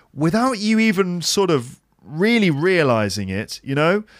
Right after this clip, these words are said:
It's so cleverly written that he transforms into this monster, a real monster, um, so slowly and so carefully, uh, that you never really,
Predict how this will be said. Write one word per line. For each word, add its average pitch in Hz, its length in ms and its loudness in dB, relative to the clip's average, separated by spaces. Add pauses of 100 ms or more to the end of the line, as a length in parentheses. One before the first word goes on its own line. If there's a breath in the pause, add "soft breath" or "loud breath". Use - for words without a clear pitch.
(180 soft breath)
It's 156 160 -4
so 247 240 0
cleverly 185 500 0
written 143 460 -4 (360 soft breath)
that 139 200 0
he 151 80 -4
transforms 180 880 0
into 190 360 0
this 120 320 0 (320)
monster, 139 760 -2 (840 soft breath)
a 127 100 0
real 196 360 2
monster, 143 560 -2 (640)
um, 123 460 2 (180)
so 233 300 0
slowly 139 480 0
and 120 100 -4
so 226 180 0
carefully, 104 800 -4 (600 soft breath)
uh, 143 280 2
that 160 380 -2 (160)
you 170 240 -2
never 226 380 0
really, 175 840 2